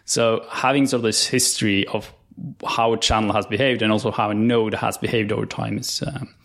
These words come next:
is an important, um, part to have. But I think it's, it's important to remember that we have a lot of different, uh, companies trying to simplify Lightning for the end user. Either it's a wallet or it's, um,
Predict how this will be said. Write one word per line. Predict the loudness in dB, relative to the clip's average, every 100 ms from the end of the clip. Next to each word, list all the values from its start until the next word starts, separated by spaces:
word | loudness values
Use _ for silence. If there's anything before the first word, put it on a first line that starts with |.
| -12
is | -2
an | -2
important, | 0 -2 -2 -4 -2 -4
um, | -4 -4 -6 -10 _ -12 -12 -12 _ _ _
part | -2 -2
to | 0
have. | 0 0 -2 -12 -20 -20 -16 -2
But | 0 0 -6 -20 _ -6
I | -2
think | 2 2 2
it's, | -4 -2 -4 -4 -2
it's | 0
important | 2 2 0
to | 0
remember | 2 2 2
that | 2 2 2 -4 -18 -20 _ -4
we | -2
have | 0 0
a |
lot | 0 2 4 2
of | 0
different, | -4 -4 -2 0 0 -2
uh, | 0
companies | 0 0 -2
trying | 2 2
to | 2
simplify | 2 2 0 0 0 2
Lightning | 2 0 -2 -4 -4
for | -4 -2 0 0 0
the | -2 0
end | 2
user. | 2 2 2 2
Either | 2 2 0
it's | 0 0
a |
wallet | 2 2 2 2 0
or | -2 0
it's, | 0 0
um, | 0 0 -2